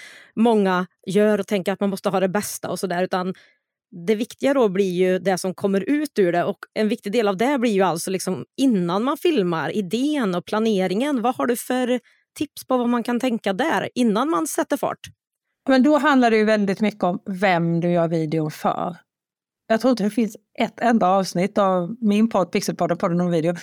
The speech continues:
Speaker 2: där jag inte nämner målgruppen. Och det är ju så viktigt. Det är det ju i allt innehåll, men i video blir det som ännu viktigare. Alla som vill se, det är ingen bra <laughs> målgrupp. Ju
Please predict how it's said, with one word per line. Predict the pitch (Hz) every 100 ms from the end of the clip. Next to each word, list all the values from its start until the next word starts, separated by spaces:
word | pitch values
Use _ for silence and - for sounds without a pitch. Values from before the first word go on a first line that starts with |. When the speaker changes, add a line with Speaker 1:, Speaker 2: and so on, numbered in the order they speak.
| - _ -
Speaker 2:
där | 220
jag | 220 208
inte | 233 202
nämner | 185 208 208 160 151 151
målgruppen. | 175 202 175 151 143 - 202 - _ _ _
Och | 254
det | 262 _ -
är | 320 320
ju | 294 285
så | - - - 311 269 254 262
viktigt. | 254 - - 254 - _ -
Det | 226
är | 302 254
det |
ju | 233 233
i | 220
allt | 226 180 202
innehåll, | 320 294 196 196
men | 208
i | 240
video | 240 214 220
blir | 247 285
det | 240
som | 240 226 _ _ 247
ännu | 233 185 185
viktigare. | 330 - - - -
Alla | 247 262 226 214
som | 233 220
vill | 220 226
se, | - 285 196 262 _ _
det | -
är | 208
ingen | 202 180 180
bra | 175 175 196
<laughs> | 185
målgrupp. | 202 202 180 226 - - _ - - - - _ _ _ _ 196
Ju | 254